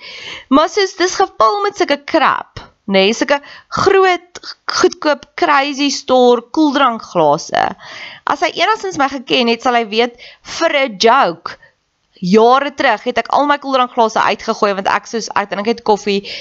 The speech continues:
en wyn. So dis al glase wat ek het. So almal weet al, koop het vir Nadia wynglase, want dit is soos fifty shades of verskillende wynglase.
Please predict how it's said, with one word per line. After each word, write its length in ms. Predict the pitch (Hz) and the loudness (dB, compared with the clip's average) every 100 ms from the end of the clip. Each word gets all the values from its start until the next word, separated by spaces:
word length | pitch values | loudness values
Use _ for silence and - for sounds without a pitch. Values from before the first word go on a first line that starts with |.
| - - | -12 -4
en 240 | 196 165 | -2 0
wyn. 480 | 156 151 92 - 202 | 0 0 -6 -16 -16
So 140 | - - | -4 0
dis 80 | 220 | 2
al 240 | - 254 | 2 0
glase 400 | 254 240 202 202 | 0 0 0 0
wat 100 | 190 | -2
ek 120 | 185 185 | 0 0
het. 60 | |
So 100 | 254 | 2
almal 320 | - 349 480 202 | 2 2 0 0
weet 300 | 190 214 220 | -2 -2 2
al, 300 | 202 202 202 - _ | 2 0 -6 -20 _
koop 200 | - 302 320 | 0 0 0
het 100 | 330 | -4
vir 120 | 269 | 2
Nadia 280 | 190 196 190 | 4 4 2
wynglase, 760 | 170 170 208 - 214 214 262 214 | 2 0 -2 0 2 2 0 0
want 240 | 196 208 | -2 -2
dit 120 | 208 | -2
is 100 | 226 | -2
soos 240 | 220 208 - - - - | 0 -2 -6 -16 -20 -20
fifty 440 | - 285 269 - 262 | -8 -4 -4 -4 -2
shades 420 | - 220 214 208 | 2 2 2 0
of 140 | 196 | -4
verskillende 540 | 180 196 - 185 190 175 | -2 -4 0 0 2 4
wynglase. 880 | 151 151 170 - 80 98 170 - | 2 0 -6 -6 -2 0 -2 -2